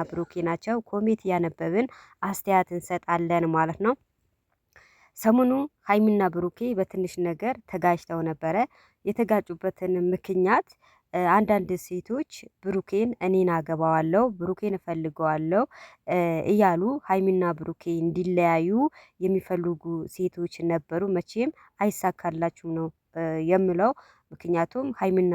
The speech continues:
ብሩኬ እንዲለያዩ መቼም፣ እ፣ አንፈልግም ማለት ነው። እነዚህ ሁለት ጥንዶች አሁን ሳይሆን ከድሮም አንድ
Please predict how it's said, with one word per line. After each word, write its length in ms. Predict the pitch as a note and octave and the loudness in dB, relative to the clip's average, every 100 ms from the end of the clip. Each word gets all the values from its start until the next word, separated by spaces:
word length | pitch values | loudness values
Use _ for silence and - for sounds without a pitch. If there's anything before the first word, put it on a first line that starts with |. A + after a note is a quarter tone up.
| E3 | -2
ብሩኬ 320 | E3 E3 - B3 D4 - _ _ - | -4 -8 -6 -6 -6 -8 _ _ -2
እንዲለያዩ 760 | G3 F#3 F#3+ F3+ E3 E3 G#3+ | 0 2 2 4 2 2 0
መቼም፣ 460 | A#3 F#3 - A#3 D4 - _ _ | 0 -4 -4 -2 -2 -4 _ _
እ፣ 140 | E3 F3 | -4 0
አንፈልግም 800 | D#3 G#3 A3+ - F#3 F3 D#3+ E3+ E3 | 2 2 2 0 -2 -2 -4 -6 -4
ማለት 260 | E3 D#3+ - | -4 -6 -6
ነው። 160 | C4 - _ _ _ - - | -6 -6 _ _ _ -20 0
እነዚህ 380 | A3 B3+ A3 G#3+ | 4 4 2 -2
ሁለት 340 | G#3+ G3+ - F3+ E3+ | 0 0 -2 -8 -8
ጥንዶች 480 | - F3+ F3 G3+ B3+ - - | -6 -4 -2 -2 -6 -12 -2
አሁን 300 | G3 F#3+ F#3 F3 E3 D#3+ | 0 2 0 0 -2 -6
ሳይሆን 440 | - E3 E3 B3 C4 | -6 -6 -4 -6 -6
ከድሮም 520 | - G#3+ F3 F3 B3 F4 - - _ | -2 -2 0 0 -2 -2 -12 -20 _
አንድ 300 | F#3 F#3+ F#3 | -2 2 2